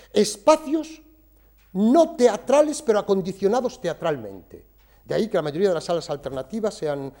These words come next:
fábricas, talleres, garajes, etcétera. Pero ojo, no solo porque desde el punto de vista económico era lo único viable, sino porque también, y es una de las consecuencias que ellos querían, era buscar una comunicación con el espectador, un intimismo en la representación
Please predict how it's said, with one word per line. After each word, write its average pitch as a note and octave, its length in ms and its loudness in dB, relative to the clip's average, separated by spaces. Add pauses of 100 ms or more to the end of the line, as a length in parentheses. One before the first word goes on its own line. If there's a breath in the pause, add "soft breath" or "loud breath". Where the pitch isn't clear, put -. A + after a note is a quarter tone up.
(140 soft breath)
fábricas, E3 720 -2
talleres, D#3+ 720 -4
garajes, D3+ 580 -6
etcétera. D3+ 440 -8 (180 loud breath)
Pero - 160 4
ojo, F#3+ 240 2 (140 loud breath)
no D4+ 160 4
solo C4 320 6
porque A3 560 2
desde F3+ 180 -6
el F3 40 -6
punto G3 80 -10
de A3 80 -2
vista G#3+ 120 -2
económico G3 460 0
era F3+ 100 2
lo F3 120 4
único F3 340 0
viable, D#3 440 4 (200 soft breath)
sino D3+ 280 -6
porque - 360 -4
también, E3 680 0
y F3 40 -4
es E3 140 -10
una F3+ 100 -8
de E3 80 -6
las D3+ 160 -10
consecuencias D#3 720 -12
que - 80 -10
ellos C#3+ 180 -12
querían, C4+ 400 -2 (180 loud breath)
era E3+ 200 0
buscar D3+ 500 -4
una A#3 240 0
comunicación D#3 540 -8
con D3 120 -8
el C#3 60 -8
espectador, C3+ 680 -6 (120)
un B3 160 2
intimismo F3+ 560 -4
en C3 60 -12
la C3 80 -12
representación B2+ 680 -12